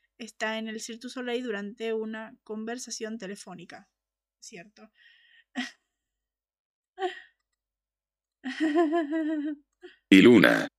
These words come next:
Speaker 2: "No digas eso, señor, faltan once años, sí".
Speaker 1: <laughs> Claro, "No digas eso, señor, faltan once años". Solo faltan once años, es ver-, es verdad,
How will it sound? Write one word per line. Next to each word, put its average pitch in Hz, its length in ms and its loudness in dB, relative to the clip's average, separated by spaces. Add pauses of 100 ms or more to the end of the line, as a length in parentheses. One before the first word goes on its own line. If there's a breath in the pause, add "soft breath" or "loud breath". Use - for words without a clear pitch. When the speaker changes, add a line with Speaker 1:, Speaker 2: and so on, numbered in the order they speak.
(140)
Speaker 2:
"No 98 220 10
digas 110 460 10
eso, 90 260 10
señor, 73 340 8
faltan 98 460 8
once 95 340 10
años, 95 300 10
sí". 104 640 8 (640)
Speaker 1:
<laughs> 302 200 -2
Claro, 254 280 0 (680 soft breath)
"No 285 200 -6
digas 214 340 -4
eso, 233 200 -6
señor, 233 460 0
faltan 240 420 -2
once 254 380 -6
años". 233 600 -6 (1300 loud breath)
Solo 330 320 0
faltan 311 420 -4
once 320 380 -2
años, 254 400 0
es 339 100 0
ver-, 262 240 -2
es 381 180 2
verdad, 294 460 4